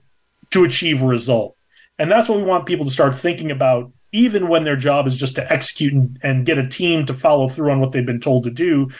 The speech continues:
to think about, how might I do this differently? How might I make this more efficient? How might I make this easier on my team?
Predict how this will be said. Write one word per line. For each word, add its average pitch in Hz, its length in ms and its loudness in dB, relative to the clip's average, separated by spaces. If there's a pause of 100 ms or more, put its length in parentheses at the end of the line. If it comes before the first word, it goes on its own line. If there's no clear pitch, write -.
(120)
to - 80 -2
think 196 160 -2
about, 175 200 2 (160)
how 196 180 0
might 196 180 2
I 180 80 0
do 180 160 -4
this 170 180 -2
differently? 110 600 -4 (260)
How 160 120 0
might 170 180 2
I 165 40 0
make 160 200 -4
this 143 180 -4
more 156 200 2
efficient? 135 480 -4 (340)
How 180 160 0
might 180 240 0
I 151 260 0
make 156 220 -2
this 131 200 -4
easier 151 400 0
on 143 140 0
my 127 160 0
team? 139 600 0